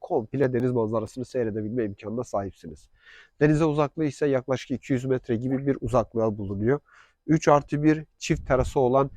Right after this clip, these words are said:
gayet şık, çok güzel, havuzlu, mükemmel bir villadan bahsedeceğiz. Akşam çekimini aslında biraz daha erken yapacaktık da gün batımını yakalamak adına ama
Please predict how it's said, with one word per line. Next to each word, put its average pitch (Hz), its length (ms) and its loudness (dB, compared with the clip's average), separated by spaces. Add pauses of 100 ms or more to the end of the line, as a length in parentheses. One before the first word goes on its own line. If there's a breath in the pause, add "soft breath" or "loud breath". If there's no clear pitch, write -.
(240 soft breath)
gayet 156 340 6
şık, - 420 2 (140)
çok - 320 0
güzel, 135 400 2 (380 soft breath)
havuzlu, 160 720 6 (180)
mükemmel 147 480 0
bir 135 140 -2
villadan 127 400 4
bahsedeceğiz. - 720 -4 (320 soft breath)
Akşam 165 320 4
çekimini 170 540 -2
aslında 165 420 -2
biraz 156 200 0
daha 165 120 0
erken 139 300 0
yapacaktık 135 560 -2
da 127 80 0
gün 139 280 0
batımını 135 360 0
yakalamak 135 520 0
adına 117 240 0
ama 156 300 2